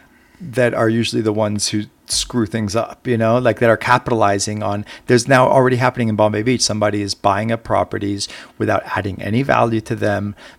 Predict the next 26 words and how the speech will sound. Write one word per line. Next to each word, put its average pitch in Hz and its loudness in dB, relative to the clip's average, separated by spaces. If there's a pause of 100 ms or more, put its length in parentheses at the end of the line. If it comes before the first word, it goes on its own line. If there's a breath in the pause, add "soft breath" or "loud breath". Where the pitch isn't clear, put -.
(120)
from 123 2
local 120 2
people 107 -4
in 117 -4
order 110 0
to 107 -6
sell 104 -2
them 101 -4
to 101 -2
outsiders 101 -4
at - -8
triple 110 -4
price 101 -6
without 98 -4
bringing 104 -6
any 104 -6
value 98 -4
to 98 -6
the, 95 -6
uh, 90 -8 (420 loud breath)
I - -2
think 180 -2
the - 2
artists - 2
are - -4
actually, - -6